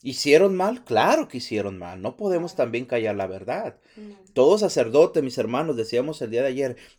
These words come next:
Speaker 1: que está queriendo dar una bendición a causa del pecado, está mal.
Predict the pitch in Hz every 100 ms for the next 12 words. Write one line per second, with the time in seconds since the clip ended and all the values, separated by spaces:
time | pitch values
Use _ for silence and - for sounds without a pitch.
0 | _ 127 123 - 139 156 160 143 143 151
1 | 143 139 143 156 151 120 107 - 127 131
2 | 107 - 131 165 - 107 95 95 92 -
3 | 127 170 - 104 - 123 120 175 214 92